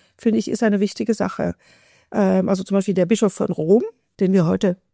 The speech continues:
Papst nennen. Der Bischof von Rom war damals nicht anwesend, aber er hat versichert, dass er zum Beispiel die Beschlüsse von Nicäa auch anerkennt.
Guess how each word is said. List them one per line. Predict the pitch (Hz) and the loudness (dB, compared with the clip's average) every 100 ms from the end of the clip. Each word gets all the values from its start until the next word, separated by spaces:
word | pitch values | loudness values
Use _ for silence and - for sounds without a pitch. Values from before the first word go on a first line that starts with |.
| - | -4
Papst | - 190 - 247 | -2 -2 -2 2
nennen. | 254 320 415 _ _ | 4 2 -2 _ _
Der | - 196 | -2 -2
Bischof | 202 226 | 0 -2
von | 226 | 2
Rom | 202 202 | 2 4
war | 233 | 4
damals | 226 226 247 - | 4 4 2 2
nicht | 220 247 | 2 4
anwesend, | 220 190 180 190 269 294 | 2 2 0 -2 -4 -4
aber | - 208 202 | -2 0 0
er | - 196 202 | 0 0 0
hat | 220 - | -2 -6
versichert, | - 202 190 190 262 254 | -4 -4 -2 -2 -4 -2
dass | 240 226 | -2 -2
er | 220 | -4
zum | 208 | -2
Beispiel | 196 190 - | -2 -2 -6
die | 190 | -6
Beschlüsse | 196 190 185 - | -6 -6 -6 -6
von | - 220 | -4 0
Nicäa | 214 202 196 175 180 240 - _ - _ - | 0 0 0 0 0 -2 -6 _ -20 _ -2
auch | 208 208 - _ | 0 0 -6 _
anerkennt. | 214 233 220 - 180 - | 2 2 2 -2 -6 -6